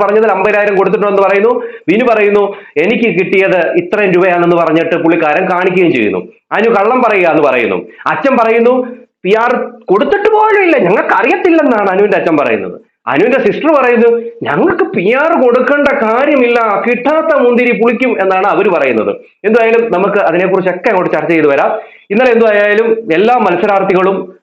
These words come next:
അവരവരുടെ വീടുകളിലേക്ക് തിരിച്ചുപോയി. എല്ലാവർക്കും നല്ല സ്വീകരണം തന്നെയായിരുന്നു കിട്ടിയിരുന്നത്. അനുമോക്ക് സ്വീകരണം കിട്ടി തിരുവനന്തപുരത്ത്, അതുപോലെ അക്ബറിന് നല്ല സ്വീകരണം, ആദില നൂറയ്ക്ക് നല്ല സ്വീകരണം കിട്ടി.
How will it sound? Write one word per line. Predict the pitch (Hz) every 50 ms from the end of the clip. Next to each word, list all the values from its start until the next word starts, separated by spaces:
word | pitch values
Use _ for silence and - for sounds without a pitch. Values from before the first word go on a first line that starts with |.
| _ -
അവരവരുടെ | 147 156 190 196 190 190 190 185 185 185 185 185 - - 175 156 180 160 151
വീടുകളിലേക്ക് | 165 180 180 180 185 180 180 175 170 170 175 170 160 147 - - -
തിരിച്ചുപോയി. | 147 156 165 175 170 139 147 151 - 113 110 - - - - - _ -
എല്ലാവർക്കും | 160 175 202 196 180 180 175 180 196 185 160 160
നല്ല | 156 156 165 190 180 - -
സ്വീകരണം | - 156 165 170 165 165 180 170 160
തന്നെയായിരുന്നു | 170 160 160 151 147 147 147 147 151 147 156 151 151 -
കിട്ടിയിരുന്നത്. | 139 127 160 151 151 151 151 156 156 196 240 233 - - - - - 135
അനുമോക്ക് | 147 165 165 165 156 160 165 165 151 160
സ്വീകരണം | 160 151 160 156 156 160 165 151
കിട്ടി | 156 147 131 170 175 180 175 - - 147
തിരുവനന്തപുരത്ത്, | 147 156 147 151 156 151 156 156 160 160 - 180 - - - _ _ _ _ 151
അതുപോലെ | 170 175 170 165
അക്ബറിന് | 151 147 127 131 160 180 175 165 151 117 - - - 147
നല്ല | 139 151
സ്വീകരണം, | 151 151 151 151 151 156 156 160 170 165 160 127
ആദില | 135 147 156 160 160
നൂറയ്ക്ക് | 160 160 160 165 160 160 160
നല്ല | 156 156 160 151
സ്വീകരണം | 156 165 170 165 165 170 170 160
കിട്ടി. | 165 160 185 190 190 185